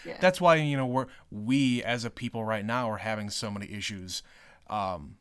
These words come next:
Speaker 2: that are kinda popping up that, you know, <sighs> we're not gonna really get into a lot of politics here, but,
Speaker 1: The world
Speaker 2: you
Speaker 1: is
Speaker 2: know,
Speaker 1: under
Speaker 2: the,
Speaker 1: stress.
Speaker 2: the world is under a huge, huge amount of stress,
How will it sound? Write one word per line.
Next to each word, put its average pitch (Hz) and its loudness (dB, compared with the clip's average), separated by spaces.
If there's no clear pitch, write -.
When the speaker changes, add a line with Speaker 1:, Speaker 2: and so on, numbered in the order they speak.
Speaker 2:
that 101 -4
are 117 -2
kinda 156 -2
popping 147 2
up - 2
that, 135 2
you 151 -2
know, 196 2
<sighs> 165 -2
we're 185 2
not 196 8
gonna 165 2
really 156 4
get 139 2
into 135 0
a - 0
lot 127 4
of 123 -2
politics 160 2
here, 131 -2
but, 120 -2
Speaker 1:
The 262 10
world 339 6
Speaker 2:
you 320 8
Speaker 1:
is 294 10
Speaker 2:
know, 294 10
Speaker 1:
under 254 6
Speaker 2:
the, - 2
Speaker 1:
stress. 185 6
Speaker 2:
the 175 8
world 254 12
is 185 6
under 170 6
a 147 8
huge, 175 0
huge 147 2
amount 127 2
of 110 -4
stress, 127 0